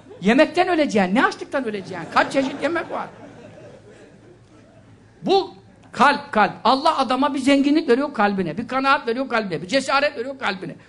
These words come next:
Öbür türlü eline ne verirse versin. Adam mutmain olmuyor ki. İnsan tatmin olmuyor. En zengin olmak isteyen Allah'ın elindekine kendi elindekinden daha fazla güven.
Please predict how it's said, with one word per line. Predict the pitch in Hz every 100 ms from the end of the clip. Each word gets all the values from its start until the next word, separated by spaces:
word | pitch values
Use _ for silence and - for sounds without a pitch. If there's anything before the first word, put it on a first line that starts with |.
| -
Öbür | 269 349 349
türlü | 320
eline | 330 302 330
ne | 339 339
verirse | 294 269 302
versin. | 359 285 240
Adam | 196 185 220
mutmain | 220 214 220 262
olmuyor | 427 466 480 440
ki. | - 139 135 - _ _ _ _ _
İnsan | 147 156 - 226
tatmin | 165 160 -
olmuyor. | 160 349 - 254 190 - _ _ _ _ _ -
En | 262
zengin | 247 220 214 202
olmak | 190 180 170
isteyen | - 202 262 - - - -
Allah'ın | 220 254 240 269
elindekine | 240 240 226 214 254 294
kendi | 214 220 220
elindekinden | 220 214 202 196 202 196 254 277 - - _ -
daha | 170 185
fazla | 190 175 160 147 151
güven. | 139 135 123